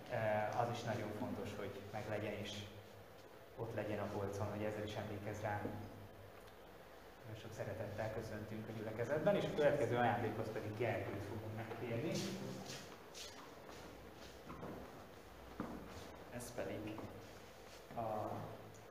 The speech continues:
Speaker 2: gyülekezet közös ajándéka tőlünk neked. És szerintem egy szívvel mondjuk azt, hogy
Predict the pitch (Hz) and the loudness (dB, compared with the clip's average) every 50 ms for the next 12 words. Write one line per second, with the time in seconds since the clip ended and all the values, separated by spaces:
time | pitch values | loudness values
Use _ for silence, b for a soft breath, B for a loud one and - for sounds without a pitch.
0 | - - - 120 117 135 147 135 113 - - - 101 98 98 98 95 104 - - | -14 -10 -8 -6 -2 2 6 8 8 8 8 6 4 6 6 8 8 6 6 4
1 | - - - - - - - - - - - - - - - - - - - - | 0 -2 -2 -4 -6 -8 -8 -8 -10 -10 -10 -12 -12 -14 -14 -14 -14 -14 -14 -14
2 | - - 131 127 - 107 101 104 - - 107 104 - - - - - 120 117 113 | -4 6 6 8 8 8 6 6 6 4 2 0 -2 -2 -4 -6 -2 2 4 6
3 | 107 101 98 101 101 101 101 101 101 - 104 104 104 104 104 - - - - - | 6 6 4 4 2 4 2 2 2 4 6 6 6 6 4 0 -2 -6 -6 -8
4 | - - 110 107 107 104 98 95 98 98 98 98 98 98 98 - 98 - - - | -8 -4 -2 2 2 2 2 2 0 0 0 -2 -2 -2 -4 -4 -6 -6 -6 -8
5 | - - - 110 110 104 107 - - 98 101 - - - - - - - - - | -10 -10 -4 0 0 0 0 2 2 2 2 2 0 -2 -4 -2 -2 -2 0 0
6 | - - - 113 113 - - - 120 117 117 113 113 113 113 107 107 107 107 110 | -4 -4 -2 0 0 0 4 8 8 8 8 8 6 6 8 10 10 10 8 4
7 | 110 - - 127 127 123 - - - - 113 113 107 104 107 104 101 101 101 101 | 2 2 8 10 10 10 10 4 2 0 0 0 2 6 6 8 8 8 8 8
8 | 104 104 104 101 104 101 104 104 110 113 113 104 - 101 101 104 104 104 | 6 6 6 4 2 4 8 8 8 8 8 4 4 4 4 4 4 2